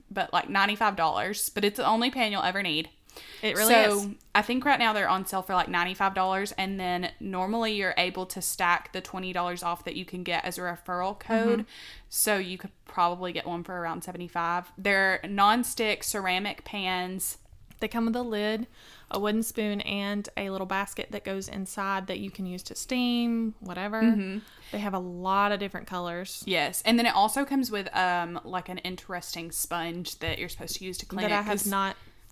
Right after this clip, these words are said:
Speaker 2: got into yet, but I need to.
Speaker 1: Yes, 'cause these are not dishwasher safe, unfortunately. You don't wanna
Speaker 2: Mm-hmm.
Speaker 1: put 'em in the dishwasher.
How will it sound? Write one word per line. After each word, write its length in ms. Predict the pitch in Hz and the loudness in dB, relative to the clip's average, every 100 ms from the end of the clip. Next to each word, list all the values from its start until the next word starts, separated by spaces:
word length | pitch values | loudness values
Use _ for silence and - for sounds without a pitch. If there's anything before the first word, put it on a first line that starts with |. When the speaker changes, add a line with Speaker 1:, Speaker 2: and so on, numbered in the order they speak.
| - 196 | -14 -4
Speaker 2:
got 180 | 202 | -2
into 280 | 180 180 190 | -2 -8 -8
yet, 240 | 185 185 - | -8 -10 -8
but 140 | 196 | -8
I 60 | 196 | -8
need 220 | 202 208 | -8 -10
to. 120 | - 214 | -8 -4
Speaker 1:
Yes, 320 | 185 - 202 | -4 -2 -6
'cause 220 | - 262 | 0 2
these 200 | 226 247 | 4 2
are 360 | 254 247 233 - | 4 4 2 0
not 340 | 196 208 208 - | 0 4 4 2
dishwasher 600 | 208 - 208 202 - 190 | -4 -2 -2 -2 -4 -6
safe, 420 | - 175 180 196 - | -4 -2 -2 -2 -6
unfortunately. 880 | 202 208 202 - 208 - 190 185 - | -6 -4 -6 -6 -8 -6 -6 -6 -4
You 100 | 196 | -2
don't 160 | 180 | 0
wanna 120 | 190 196 | -2 -2
Speaker 2:
Mm-hmm. 40 | |
Speaker 1:
put 60 | 190 | -4
'em 80 | 180 | -6
in 80 | 180 | -6
the 80 | |
dishwasher. 760 | 175 175 - 180 175 190 180 | -6 -6 -4 -4 -4 -4 -4